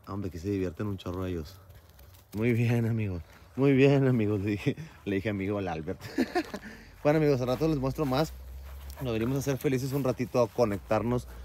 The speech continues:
con la naturaleza. Hace falta conectarnos con la naturaleza a veces. Ha sido una semana muy difícil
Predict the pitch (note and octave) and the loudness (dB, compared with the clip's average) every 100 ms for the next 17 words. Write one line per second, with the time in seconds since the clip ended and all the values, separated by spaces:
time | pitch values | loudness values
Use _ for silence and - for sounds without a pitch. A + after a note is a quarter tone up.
0 | - A2+ A2 A2 G2+ - F#2+ F2+ G#2 - | -6 -2 -2 -2 -4 -4 -2 -2 -2 -2
1 | B2+ G2 A#2 - G2+ B2 A2+ G2 - G2 | -4 -4 -6 -4 -4 -4 -4 -6 -4 -4
2 | A2+ - - - - G#2+ F#2+ F2 F2 E2+ | -6 -10 -18 -18 -4 -2 0 0 0 0
3 | F#2 A#2 F#2+ F#2 A#2 - - - - G2 | 0 2 2 2 -2 -6 -12 -18 -12 -6
4 | C3 B2 B2+ B2 A#2 G#2 A2 G#2 A#2 C3 | 0 2 2 0 0 0 0 0 2 2
5 | A#2 G#2+ - G#2+ A#2 | 4 2 0 -2 -2